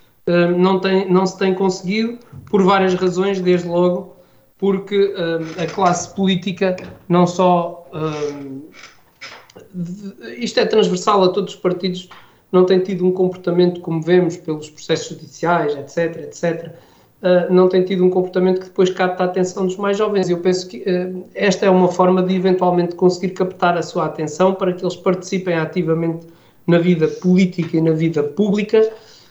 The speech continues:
ehm, e acho que é uma iniciativa que poderá trazer os seus frutos, eh, e trazer, eh, jovens de muita qualidade, como nós temos, eh, para, para, hum,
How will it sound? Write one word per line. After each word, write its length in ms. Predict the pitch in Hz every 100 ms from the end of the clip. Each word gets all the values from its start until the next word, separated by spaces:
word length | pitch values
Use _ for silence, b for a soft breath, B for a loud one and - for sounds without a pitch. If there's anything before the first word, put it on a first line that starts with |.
| _
ehm, 960 | 190 190 196 190 196 196 196 196 196 -
e 160 | 196 190
acho 320 | 190 190 - -
que 120 | 190
é 200 | 185 190
uma 180 | 196 196
iniciativa 800 | 196 180 196 202 208 202 220 220 B B -
que 100 | 185
poderá 380 | 220 202 196
trazer 460 | 196 202 196 196 208
os 160 | 202 -
seus 200 | 233 -
frutos, 500 | 208 240 247 - b b b _
eh, 300 | 190 185 208 -
e 120 | 180
trazer, 440 | 180 180 175 185
eh, 260 | 180 180 165
jovens 460 | 160 180 175 175 160
de 60 |
muita 260 | 190 196 190
qualidade, 480 | 190 180 165 165 170
como 200 | 175 165
nós 180 | 170 -
temos, 320 | 156 180 180
eh, 720 | - _ _ _ _ 160 160 160 -
para, 360 | 165 165 165
para, 640 | 165 170 165 165 165 160 160
hum, 520 | 160 165 165 185